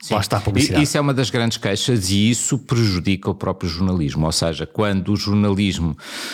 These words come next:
Speaker 1: eh, serve de capote para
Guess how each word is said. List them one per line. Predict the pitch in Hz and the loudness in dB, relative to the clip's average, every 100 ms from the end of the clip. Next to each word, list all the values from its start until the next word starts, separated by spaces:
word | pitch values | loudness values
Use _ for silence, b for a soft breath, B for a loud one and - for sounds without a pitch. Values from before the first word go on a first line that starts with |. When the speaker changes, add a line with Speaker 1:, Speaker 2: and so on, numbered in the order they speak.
| B B | B B
Speaker 1:
eh, | 92 95 | -4 -4
serve | 98 - 104 95 87 | -6 -2 -2 -2 -6
de | 82 92 92 92 90 | -8 0 2 2 0
capote | - 113 - 117 92 - - B B B _ | -2 -4 0 -2 -2 -6 -10 B B B _
para | 110 104 101 90 82 | -4 -2 -2 0 -2